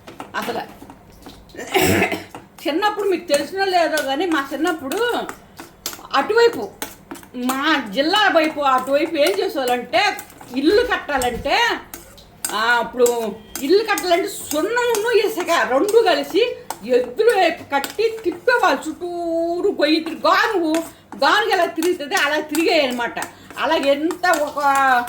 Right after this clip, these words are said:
రెండు మూడు గంటలు తిరిగిన తర్వాత అప్పుడు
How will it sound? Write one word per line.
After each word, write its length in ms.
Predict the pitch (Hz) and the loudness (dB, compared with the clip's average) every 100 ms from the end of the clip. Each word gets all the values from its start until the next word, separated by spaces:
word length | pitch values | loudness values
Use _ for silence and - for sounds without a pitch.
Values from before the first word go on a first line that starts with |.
| - - - - | -8 -18 -14 0
రెండు 180 | 277 311 | 4 6
మూడు 240 | 302 294 | 6 2
గంటలు 360 | 269 269 349 440 | 0 0 -2 -4
తిరిగిన 440 | 339 349 339 453 | -2 0 2 0
తర్వాత 340 | 415 311 - 508 370 | -2 -4 -2 0 0
అప్పుడు 560 | - - - 349 370 | -2 -10 -6 -4 -2